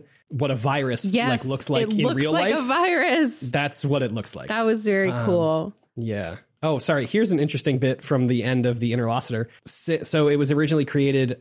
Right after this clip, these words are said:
Speaker 1: the leader of, of Interlocutor Tech was Newman Inc. And then Shikishima joined forces, uh, with them to make leaps and bounds with this technology. Since then, there's been a rise of crimes in human trafficking and illegal
Speaker 2: Oh,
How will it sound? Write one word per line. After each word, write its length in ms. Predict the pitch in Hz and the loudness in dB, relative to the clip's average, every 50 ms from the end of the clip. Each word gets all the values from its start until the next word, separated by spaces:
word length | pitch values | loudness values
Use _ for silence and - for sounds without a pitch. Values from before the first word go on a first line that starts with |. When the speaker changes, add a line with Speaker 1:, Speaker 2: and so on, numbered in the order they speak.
| _ - | _ -10
Speaker 1:
the 180 | 120 104 123 120 | -4 -2 0 2
leader 420 | 123 131 139 147 135 135 123 117 | 4 4 4 4 2 2 0 0
of, 560 | 104 113 117 113 110 107 98 - - - - _ | 0 0 0 0 -2 -2 -4 -6 -10 -10 -10 _
of 160 | - 110 107 - | -6 -6 -4 -4
Interlocutor 500 | 120 113 110 107 104 101 - - 110 98 | -2 -2 0 0 0 -2 -2 -4 -6 -6
Tech 340 | - - 131 101 - - - | -6 -6 -6 -6 -6 -6 -6
was 160 | 120 107 104 | -6 -4 0
Newman 480 | 120 139 151 160 165 151 151 135 127 127 - | 2 2 4 4 4 4 4 2 2 0 0
Inc. 320 | 139 135 117 104 - - - _ _ _ - | 0 -2 -2 -2 -6 -12 -16 _ _ _ -4
And 160 | 131 127 123 | -2 0 0
then 80 | 127 120 | 0 0
Shikishima 520 | - - 156 131 139 - - 151 139 135 | 0 0 -2 -2 -2 -2 0 0 0 0
joined 280 | 120 127 135 127 120 - | 0 0 0 0 0 -2
forces, 600 | - 147 139 123 - 127 123 120 110 - - - - | -2 -2 0 0 0 0 0 0 0 -2 -2 -4 -6
uh, 340 | - 113 110 107 104 107 104 - | -6 -4 -2 -2 -2 -2 -2 -2
with 240 | 127 147 135 - | -2 -2 -2 0
them 240 | 143 131 127 120 117 113 | -2 0 0 0 -2 -2
to 160 | - - 120 | -2 -2 0
make 220 | 120 123 117 - | 0 0 -2 -2
leaps 340 | 117 123 226 226 214 - - | 0 0 0 0 0 -2 -2
and 160 | 151 151 151 | 0 0 0
bounds 500 | 120 135 147 156 165 180 190 196 180 - | 0 0 0 2 2 2 0 0 -2 -2
with 200 | 127 143 156 147 | 0 -2 -2 0
this 180 | 139 143 135 - | 0 -2 -2 0
technology. 540 | - 135 - 143 139 151 151 139 143 143 135 | -2 -2 -2 0 0 0 2 2 2 2 2
Since 320 | - - 185 196 - - | 2 0 0 0 0 -2
then, 360 | 123 107 120 104 95 113 143 - _ - | -4 -6 -6 -6 -4 -6 -6 -8 _ -4
there's 220 | 135 135 131 120 | -2 0 0 0
been 260 | 110 104 135 135 135 - | 0 0 0 0 0 0
a 200 | - 127 123 117 | -2 -2 -2 -2
rise 640 | 107 101 104 117 120 143 180 214 247 294 285 226 - | -2 -4 -2 -2 0 0 0 2 2 2 2 0 0
of 180 | - 175 147 - | 0 -2 -4 -4
crimes 680 | - - - 165 185 214 262 285 311 311 302 269 - - | -6 -6 -4 -2 0 0 0 2 4 4 4 4 2 2
in 180 | - 160 143 | 0 0 0
human 380 | 139 - - 196 233 262 285 269 | 0 0 0 2 4 4 4 4
trafficking 640 | - - 170 139 127 - 131 110 120 113 139 170 | 2 0 -4 -4 -4 -6 -6 -4 -2 -2 -2 -2
and 160 | - 135 135 135 | -2 -2 0 0
illegal 340 | 127 123 127 131 131 165 | 2 2 2 2 2 0
Speaker 2:
Oh, 40 | - | -2